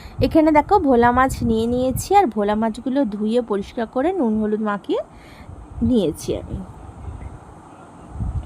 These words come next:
ভোলা মাছের নানা রেসিপি তো খেয়েছো, তবে এই রেসিপিটা একবার ট্রাই করে দেখো, ভালো লাগবে তোমাদেরও। এই রেসিপিটা বানানোর জন্য প্রথমেই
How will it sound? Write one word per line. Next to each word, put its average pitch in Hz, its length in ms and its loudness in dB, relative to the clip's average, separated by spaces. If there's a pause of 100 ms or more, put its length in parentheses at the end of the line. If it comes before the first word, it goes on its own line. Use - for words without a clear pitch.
(1120)
ভোলা 311 340 12
মাছের 339 960 2 (240)
নানা 208 300 4
রেসিপি 277 380 -2
তো 302 60 4
খেয়েছো, 285 400 2 (140)
তবে 226 180 6
এই 233 120 6
রেসিপিটা 254 420 -2 (140)
একবার 214 300 -2
ট্রাই 214 280 -2
করে 220 140 -6
দেখো, 233 200 -4 (160)
ভালো 277 280 8
লাগবে 185 260 0 (160)
তোমাদেরও। 185 520 -4 (720)
এই 359 180 10
রেসিপিটা 381 440 4 (120)
বানানোর 226 460 4
জন্য 254 180 4 (160)
প্রথমেই 240 420 0